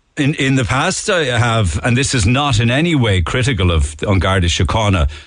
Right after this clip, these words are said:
but I've also had conversations with people where even members of the Gardaí have recommended to family members to pay the debt.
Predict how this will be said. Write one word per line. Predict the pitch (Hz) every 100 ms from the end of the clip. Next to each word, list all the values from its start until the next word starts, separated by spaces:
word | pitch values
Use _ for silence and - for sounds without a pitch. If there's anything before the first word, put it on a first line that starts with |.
| _
but | 110
I've | 110
also | 113 156 175 143
had | 117
conversations | 107 101 90 110 101 80 92
with | 92 78
people | 95 - 90
where | 104
even | 104 113 107 98 95
members | 127 156 180 147
of | 90
the | 92
Gardaí | 90 85 80 85
have | 82 80
recommended | 90 85 87 90 87 80
to | 85
family | - 90 87 87
members | 85 85 85 -
to | -
pay | 98 92
the | 82
debt. | 104 117 95